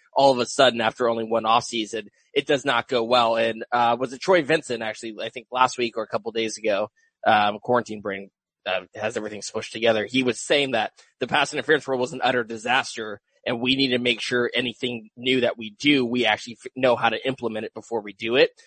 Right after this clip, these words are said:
So, uh, to me, I would guess this gets passed next year, and I, and it sounds like they're going to experiment with things in the preseason,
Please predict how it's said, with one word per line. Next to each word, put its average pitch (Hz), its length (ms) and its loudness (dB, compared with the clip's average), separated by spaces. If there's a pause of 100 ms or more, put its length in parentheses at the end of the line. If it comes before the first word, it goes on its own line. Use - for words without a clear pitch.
(160)
So, 165 160 4
uh, 143 60 4 (240)
to 170 80 4
me, 214 220 6
I 147 220 6
would 190 180 2
guess 160 280 2
this - 160 -18
gets - 180 -14
passed 127 300 -2
next 117 240 -8
year, 123 280 -4 (240)
and 127 140 0
I, 123 140 2 (240)
and 131 320 -2
it 135 100 -6
sounds 156 300 2
like 135 120 0
they're 131 140 2
going 123 280 -4 (100)
to 120 400 -8
experiment 120 720 2
with 117 120 -6
things 120 280 -4
in 113 140 -12
the 107 60 -12
preseason, 110 720 -8